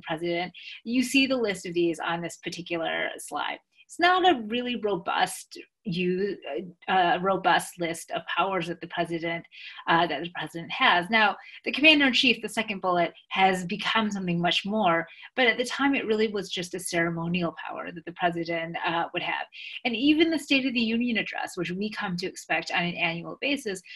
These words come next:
was really just meant as something that might infrequently happen, as, uh, as something that the president might do, you know, on a, eh, semi-regular basis, but not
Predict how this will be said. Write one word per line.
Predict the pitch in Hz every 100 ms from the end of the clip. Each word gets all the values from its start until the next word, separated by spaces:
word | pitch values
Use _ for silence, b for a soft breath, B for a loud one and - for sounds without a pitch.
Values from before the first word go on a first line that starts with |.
| B -
was | 240
really | 247 285 277
just | 233 226 214
meant | 196 196 196
as | -
something | 185 180 175 175
that | 175 190
might | 185 180 -
infrequently | 214 208 - 240 240 - 175
happen, | 175 160 - - - - B B -
as, | 185 175 175 165 -
uh, | 175 170 160 - -
as | 180 175 175 175 170 -
something | - 180 185 175
that |
the | 175
president | 190 185 196
might | 196 196 -
do, | 190 202 196 175 - _ _ -
you | 220
know, | 180 -
on | 202 202
a, | 196 196 196 196 196 277 359 359
eh, | 349 339
semi-regular | - 277 254 247 220 214 214 196
basis, | 196 185 180
but | - 214
not | 214 226